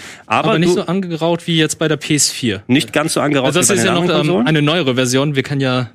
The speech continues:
Speaker 2: bei der allerersten
Speaker 1: Ja, ja,
Speaker 2: Version
Speaker 1: die
Speaker 2: war es ja
Speaker 1: hatte
Speaker 2: nur ein Klavierlack auf der
Speaker 1: Ja,
Speaker 2: anderen
Speaker 1: genau.
Speaker 2: Seite, was total schwachsinnig ist. Finde ich sehr gut, dass sie das geändert haben.
Speaker 1: So,
Speaker 2: Kein
Speaker 1: apropos
Speaker 2: Klavierlack
Speaker 1: Schwachsinn,
Speaker 2: mehr.
Speaker 1: Klavierlack ist hier alles.
Speaker 2: Ja.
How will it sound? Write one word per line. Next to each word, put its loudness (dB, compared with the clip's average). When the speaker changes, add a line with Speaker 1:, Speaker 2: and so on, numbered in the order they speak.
Speaker 2:
bei -2
der -2
allerersten -2
Speaker 1:
Ja, 2
ja, 2
Speaker 2:
Version 0
Speaker 1:
die 2
Speaker 2:
war 2
es 0
ja 2
Speaker 1:
hatte 0
Speaker 2:
nur 2
ein -2
Klavierlack 0
auf -8
der 2
Speaker 1:
Ja, 2
Speaker 2:
anderen 0
Speaker 1:
genau. 2
Speaker 2:
Seite, 0
was -2
total 0
schwachsinnig -2
ist. 0
Finde -2
ich -2
sehr 4
gut, 0
dass 0
sie 2
das 2
geändert 0
haben. 0
Speaker 1:
So, 2
Speaker 2:
Kein 4
Speaker 1:
apropos 0
Speaker 2:
Klavierlack 2
Speaker 1:
Schwachsinn, 2
Speaker 2:
mehr. 2
Speaker 1:
Klavierlack 0
ist -4
hier 2
alles. -6
Speaker 2:
Ja. 2